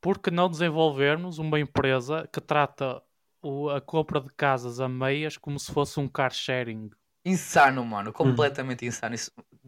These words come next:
Speaker 2: eu, eu, por mim, cancelamos já este episódio e fazemos já isso. Tipo, para não nos roubarem a ideia, isso é
Speaker 1: Sim,
Speaker 2: completamente
Speaker 1: o que,
Speaker 2: insano.
Speaker 1: o que vale é que isto só sai daqui a um ano.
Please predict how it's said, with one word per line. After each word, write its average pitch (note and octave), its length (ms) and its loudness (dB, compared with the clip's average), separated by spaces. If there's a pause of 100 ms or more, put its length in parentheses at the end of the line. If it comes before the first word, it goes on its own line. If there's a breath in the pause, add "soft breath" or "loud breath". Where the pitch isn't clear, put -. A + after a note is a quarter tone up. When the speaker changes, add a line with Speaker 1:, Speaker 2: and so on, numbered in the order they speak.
Speaker 2:
eu, C3 300 2
eu, D#3+ 100 0
por D3 140 -2
mim, C#3 200 -6 (100)
cancelamos C#3+ 320 -2
já C#3 100 4
este C3+ 160 -2
episódio C3+ 560 0
e F3 40 -8
fazemos F3+ 300 -6
já F#3 100 2
isso. C#3+ 180 -4 (380)
Tipo, - 120 -20
para G2+ 120 -4
não G#2+ 80 -6
nos G#2+ 100 -6
roubarem G#2+ 340 0
a G#2 40 -4
ideia, C#3 440 0 (960)
isso - 120 -2
é G#2+ 40 2
Speaker 1:
Sim, - 60 -6
Speaker 2:
completamente B2 500 2
Speaker 1:
o - 20 -6
que, C#3+ 60 -2
Speaker 2:
insano. G#2 300 -2 (200)
Speaker 1:
o G#3+ 100 -10
que - 120 -6
vale D3+ 200 2
é - 20 -8
que - 100 -10
isto D3+ 120 -10
só D#3+ 80 -2
sai D3+ 180 -2
daqui D3+ 220 -2
a D#3 40 2
um D#3+ 120 -2
ano. A#2 260 -4